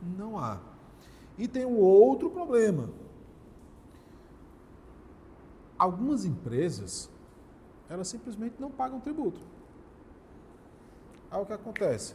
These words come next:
Elas acumulam um passivo tributário muito grande.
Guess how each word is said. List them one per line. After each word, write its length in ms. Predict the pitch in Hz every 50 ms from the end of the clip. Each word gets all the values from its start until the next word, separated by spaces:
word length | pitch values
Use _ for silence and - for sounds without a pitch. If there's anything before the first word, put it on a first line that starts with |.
| -
Elas 340 | 120 147 170 190 180 - - -
acumulam 960 | - 180 208 - - - - 214 185 160 139 131 139 175 233 277 254 220 190
um 60 | 180
passivo 600 | 160 - - 170 - - - - 160 180 180 202
tributário 540 | 180 - 190 190 185 196 190 - 180 180 180
muito 200 | 185 190 185 -
grande. 480 | 208 196 202 196 165 131 113 - -